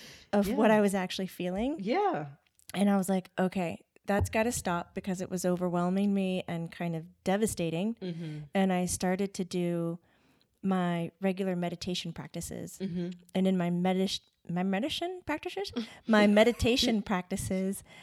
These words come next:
Speaker 1: I open up with how I'm feeling and I do my check-in and I'm really open and I'm like, "Let's talk about this to make sure." 'Cause I'm still, even if I'm happy for three days, I still ask, "Am I okay?"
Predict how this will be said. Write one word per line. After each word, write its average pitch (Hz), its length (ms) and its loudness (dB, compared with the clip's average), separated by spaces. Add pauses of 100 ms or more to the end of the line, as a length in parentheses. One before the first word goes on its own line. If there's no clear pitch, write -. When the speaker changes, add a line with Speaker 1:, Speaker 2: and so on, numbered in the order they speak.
(380)
Speaker 1:
I 180 440 0 (240)
open 190 300 0
up 175 220 -6
with 170 240 -6 (160)
how 185 240 -2
I'm 175 160 2
feeling 165 640 -2
and 165 100 -2
I 165 60 -2
do 165 120 -4
my 165 120 -2
check-in 160 760 -6
and 170 160 -2
I'm 165 200 -2 (120)
really 175 360 2
open 160 340 -4
and 160 140 -8
I'm 165 120 -6
like, 165 200 -8
"Let's - 240 -4 (180)
talk - 300 -8
about 160 260 -8
this 156 240 -8
to - 140 -20
make 165 160 -4
sure." 160 480 -4 (360)
'Cause 247 140 -2
I'm 262 160 2
still, 440 300 -2
even 349 240 2
if 330 160 -2
I'm 208 260 2
happy 262 380 -4
for 185 160 -4
three 220 240 -2
days, 254 260 0
I 196 80 -2
still 254 280 0
ask, 233 300 -2
"Am 165 160 -2
I 170 240 -4
okay?" 202 600 -6